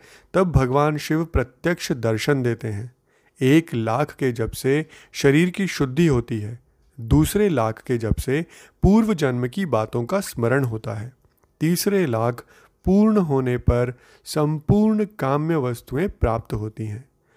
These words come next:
चौथे लाख का जप होने पर स्वप्न में भगवान शिव का दर्शन होता है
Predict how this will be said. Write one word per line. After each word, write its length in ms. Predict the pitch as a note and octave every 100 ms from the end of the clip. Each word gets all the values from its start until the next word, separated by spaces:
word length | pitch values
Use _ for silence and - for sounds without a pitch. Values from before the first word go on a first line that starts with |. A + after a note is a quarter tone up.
| _ _
चौथे 360 | - A#2 A2 A#2+
लाख 320 | A2+ A2+ A2
का 180 | - A#2
जप 220 | A2 B2 -
होने 260 | C3 C3+ C3+
पर 320 | D3 D#3+ D#3 - _ -
स्वप्न 400 | - G3 G3 D#3
में 220 | C#3+ F#3
भगवान 420 | A#2+ A2 A#2 D3
शिव 240 | D#3 A#2+
का 180 | G#2+ E3+
दर्शन 460 | F3+ C3 A2 - D3
होता 300 | B2 A#2+ A#2
है 160 | G#2